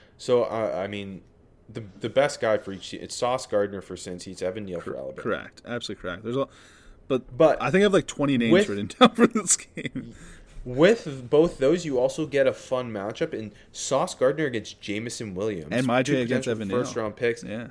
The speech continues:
Speaker 1: Exactly. Like, it's, it's perfect.
Speaker 2: It is perfect.
Speaker 1: Uh,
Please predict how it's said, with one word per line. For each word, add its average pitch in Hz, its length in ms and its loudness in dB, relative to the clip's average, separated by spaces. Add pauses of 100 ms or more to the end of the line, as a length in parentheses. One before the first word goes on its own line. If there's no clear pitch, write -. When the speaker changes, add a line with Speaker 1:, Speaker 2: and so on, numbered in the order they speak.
Speaker 1:
Exactly. 120 760 -2 (240)
Like, 123 160 0
it's, 135 260 -2
it's 127 220 -4
perfect. 92 640 -2
Speaker 2:
It - 40 -12
is - 60 -10
perfect. - 300 -20 (100)
Speaker 1:
Uh, 104 240 2